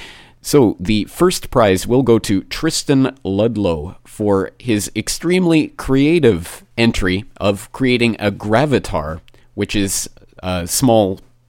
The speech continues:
image that people can use as their identity for an online forum, which helped to promote the, uh, knowledge and awareness of ClimateGate. And that was made well, well back in the early days of the scandal, when it was still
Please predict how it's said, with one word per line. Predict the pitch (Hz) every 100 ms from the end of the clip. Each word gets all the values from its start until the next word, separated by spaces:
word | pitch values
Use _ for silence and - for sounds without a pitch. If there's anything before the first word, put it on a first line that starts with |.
| - -
image | 143 113 90 -
that | 98 113
people | 104 95
can | 101 95
use | 98 95 92
as | - 92 82
their | 90 87
identity | 90 90 110 101 98 90
for | - 98 90 - - _
an | 87 92 101
online | 104 98 92 92
forum, | - 156 120 87 85 - - - -
which | 113 -
helped | - 135 - -
to | - 110
promote | - 107 104 98 -
the, | 90 85 - -
uh, | 82 87
knowledge | 92 104 98 95 95
and | 92
awareness | 90 101 95 87
of | 92 -
ClimateGate. | 120 127 98 - 87 85 - - - -
And | 101
that | 135 107
was | 110 92 - -
made | 95 95 92
well, | 104 104
well | 101 120 131
back | 107 95
in | 92
the | 90
early | 120 131 95
days | 87 85
of | 92
the | 90
scandal, | - 87 87 87
when | 87
it | 85
was | 78 90 - -
still | - - 127 101